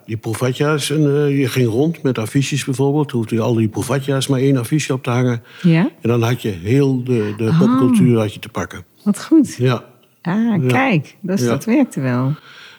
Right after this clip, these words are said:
Speaker 1: Maar onderling contact tussen die proevatjes was er eigenlijk niet.
Speaker 2: Niet?
Speaker 1: Dat ontstond dus uit, uit het niets helemaal.
Speaker 2: Mhm.
Speaker 1: En dat was eigenlijk heel bijzonder. En het ontstond, eh,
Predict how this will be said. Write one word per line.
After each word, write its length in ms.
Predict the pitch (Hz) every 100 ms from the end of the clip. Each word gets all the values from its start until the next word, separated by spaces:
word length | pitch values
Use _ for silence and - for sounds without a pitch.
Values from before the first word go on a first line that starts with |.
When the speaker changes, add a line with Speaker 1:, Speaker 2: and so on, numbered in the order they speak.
| _
Speaker 1:
Maar 260 | - 139 139
onderling 420 | 175 175 170 151
contact 500 | 151 139 185 180 -
tussen 260 | 156 135
die 160 | 131 127
proevatjes 500 | 117 120 143 127 123
was 200 | 123 135
er 60 | 117
eigenlijk 300 | 120 98 95
niet. 340 | 107 - - _ _
Speaker 2:
Niet? 280 | 202 240
Speaker 1:
Dat 260 | 123 139 -
ontstond 440 | 139 120 - 180
dus 200 | 165 143
uit, 260 | 135 135 -
uit 180 | - 143
het 120 | 127
niets 340 | 113 196 - -
helemaal. 380 | 139 147 175 180
Speaker 2:
Mhm. 100 | 311 - - - _ _ _ _ _
Speaker 1:
En 420 | - 127 131 127 -
dat 140 | 165
was 160 | 147 135
eigenlijk 320 | 143 151 117
heel 140 | 135
bijzonder. 540 | 113 107 160 160 90 -
En 460 | 131 135 127 120 - - _
het 220 | - 117
ontstond, 520 | 135 120 - 160 151
eh, 60 | 101